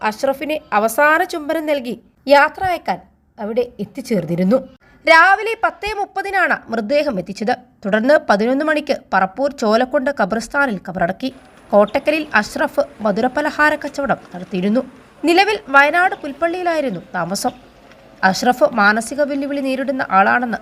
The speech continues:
സഹോദരൻ അബ്ദുൽ ജബ്ബാർ പറഞ്ഞു. കുടുംബം അന്വേഷണവുമായി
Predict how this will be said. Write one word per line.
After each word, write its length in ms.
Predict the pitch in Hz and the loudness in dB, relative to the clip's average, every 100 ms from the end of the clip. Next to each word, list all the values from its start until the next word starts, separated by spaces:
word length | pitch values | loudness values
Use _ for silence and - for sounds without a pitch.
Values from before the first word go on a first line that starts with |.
| - | -10
സഹോദരൻ 540 | - 180 233 240 269 - | -10 -8 -8 -8 -6 -4
അബ്ദുൽ 260 | 180 190 | -4 -4
ജബ്ബാർ 340 | 247 262 190 160 | -2 0 -2 -2
പറഞ്ഞു. 280 | 170 170 233 233 - - - - | -6 -2 -2 -4 -14 -20 -14 2
കുടുംബം 480 | 339 381 403 440 - | 4 4 2 0 2
അന്വേഷണവുമായി 760 | 285 294 349 359 381 349 349 | 2 0 -4 -6 -2 2 2